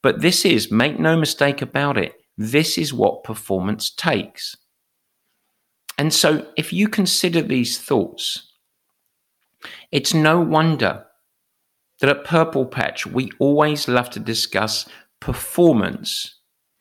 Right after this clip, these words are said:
and the results that are achieved by any love athlete bubbling out of commitment and consistency and hard work. There is no easy way,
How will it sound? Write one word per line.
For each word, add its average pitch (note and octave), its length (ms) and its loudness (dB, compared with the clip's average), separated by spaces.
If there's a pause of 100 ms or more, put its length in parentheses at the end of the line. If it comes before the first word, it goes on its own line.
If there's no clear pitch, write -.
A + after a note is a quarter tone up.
(400)
and B2+ 160 0
the B2 80 2
results B2+ 640 2
that D3 140 2
are C3+ 200 4
achieved A#2+ 560 -2
by A2 200 2
any D3+ 300 2
love A#2 380 2
athlete A#2 640 -4
bubbling A#2+ 420 -2
out F#2+ 220 -4
of G#2 200 -2 (380)
commitment D3 920 -2 (840)
and C3 220 -6
consistency - 1300 0 (800)
and B2+ 180 -2
hard D3 480 2
work. D3 540 0 (260)
There D#3 240 2 (100)
is E3+ 320 2
no E3 260 2
easy A2+ 460 0
way, D3 400 0